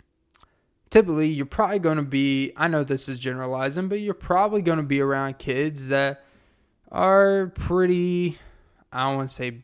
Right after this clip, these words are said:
button up, but they're gonna be kids that are more appropriate. They're gonna be more well taught, I guess.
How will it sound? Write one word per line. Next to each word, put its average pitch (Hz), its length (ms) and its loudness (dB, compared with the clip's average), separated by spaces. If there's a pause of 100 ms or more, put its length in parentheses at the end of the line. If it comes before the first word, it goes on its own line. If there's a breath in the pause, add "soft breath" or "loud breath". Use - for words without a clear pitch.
(120)
button 131 300 0
up, 165 200 0
but 175 120 -4
they're 185 100 0
gonna 196 140 -2
be 190 80 -2
kids 180 340 -6
that 175 320 -4 (540 soft breath)
are 135 220 2
more 143 640 0 (840)
appropriate. 127 800 -2
They're 131 140 -8
gonna 147 180 -4
be 143 120 2
more 139 540 -2 (100)
well 131 480 -2
taught, - 600 -4
I 123 140 -10
guess. 87 520 -18